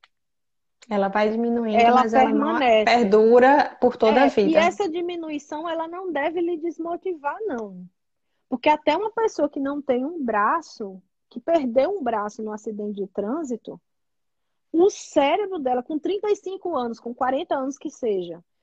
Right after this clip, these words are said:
Speaker 2: aí vocês precisam ler O Cérebro que se tran-, se Transforma, de Norman Doidge, que é fantástico esse livro. Até uma pessoa que perde um membro, é, o cérebro, é, faz religações a partir da perda desse membro.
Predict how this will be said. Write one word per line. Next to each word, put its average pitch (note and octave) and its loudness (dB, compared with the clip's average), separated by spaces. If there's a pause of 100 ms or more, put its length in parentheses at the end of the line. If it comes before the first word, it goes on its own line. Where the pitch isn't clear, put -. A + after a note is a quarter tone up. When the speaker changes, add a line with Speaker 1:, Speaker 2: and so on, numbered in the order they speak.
(160)
Speaker 2:
aí A#3 0
vocês D4+ -10
precisam C#4+ -6
ler B3 0
O C#4 0
Cérebro B3 -2
que - -18
se C4+ -10
tran-, C4 -10
se - -10
Transforma, A3+ -4
de A3+ -6
Norman A#3 -6
Doidge, F#3 -2
que G3+ -6
é G3+ -2 (100)
fantástico A#3+ -2
esse A#3+ -8
livro. F#3+ -6 (1120)
Até C#4 2
uma A4+ 4
pessoa G#4 0
que A#4+ 0 (160)
perde F#4 2
um A4 -6
membro, A3+ -6 (580)
é, A#3+ -4
o F4 2
cérebro, F4 0 (380)
é, A3+ -16 (100)
faz F4 -6
religações C#4+ -6 (640)
a D#4 2
partir D#4+ -4
da G4 -2
perda D#4+ -6
desse F4 -8
membro. A#3 -8